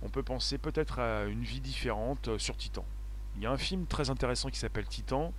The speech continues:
même un bouquin qui s'appelle, un livre. Il y a différentes choses. Il y a, vous avez des,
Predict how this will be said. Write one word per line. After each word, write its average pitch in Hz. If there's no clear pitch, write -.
même 107
un 98
bouquin 175
qui -
s'appelle, 107
un 104
livre. 147
Il -
y -
a 104
différentes 139
choses. 131
Il 98
y -
a, 101
vous 101
avez 117
des, 95